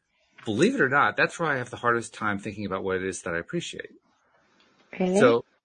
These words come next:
Speaker 1: yeah, it's, it's, it's an odd thing, but I, I guess what I'm re-, recognizing is I just need to do it more often so that it's more habitual. So I,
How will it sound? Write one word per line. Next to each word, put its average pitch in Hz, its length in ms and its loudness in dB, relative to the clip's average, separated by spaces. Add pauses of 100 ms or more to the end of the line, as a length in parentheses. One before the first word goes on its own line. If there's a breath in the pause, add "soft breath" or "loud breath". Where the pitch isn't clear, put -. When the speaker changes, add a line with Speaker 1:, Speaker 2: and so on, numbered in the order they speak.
(180)
Speaker 1:
yeah, 202 220 12
it's, 135 200 0
it's, 139 220 0
it's 147 200 -2
an 131 80 2
odd 175 240 4
thing, 104 360 -2 (340 soft breath)
but 120 380 4 (460)
I, 127 140 -2 (380)
I 131 120 4
guess - 260 2
what 156 100 2
I'm 120 180 4
re-, 151 300 2
recognizing 120 720 2
is 107 300 -6 (260)
I 180 100 2
just 175 180 -4
need 165 140 0
to 127 60 -2
do 123 180 -6
it 113 60 -10
more 110 220 -2
often 120 300 -2
so 101 180 -14
that 92 140 -10
it's 95 120 -14
more 90 160 -8
habitual. 85 500 -10 (440)
So 127 200 2
I, 127 80 0